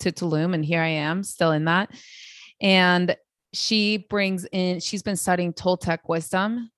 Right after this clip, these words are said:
for over twenty years. And so I met her, like, in my first week here. I went to a talk she did on Toltec,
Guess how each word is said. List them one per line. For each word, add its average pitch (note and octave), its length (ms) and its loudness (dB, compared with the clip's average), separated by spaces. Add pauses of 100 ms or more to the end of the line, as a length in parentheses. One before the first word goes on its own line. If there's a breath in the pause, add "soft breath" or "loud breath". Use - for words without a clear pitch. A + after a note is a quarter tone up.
for E3+ 520 2
over E3+ 260 2
twenty F3 300 -2
years. E3+ 520 0
And E3 400 -4 (680 soft breath)
so G3+ 160 4
I F#3+ 100 8
met G3 220 6
her, F#3 300 4 (360)
like, G3 220 0
in F#3 80 0
my E3 140 0
first A3+ 520 -2
week G#3+ 240 -2
here. F#3+ 600 4
I E3+ 100 2
went E3+ 240 0
to F3+ 140 -2
a E3 60 0
talk F3 320 0
she F3+ 300 -4
did D#3 440 -2
on D#3+ 220 -4
Toltec, D#3+ 460 -4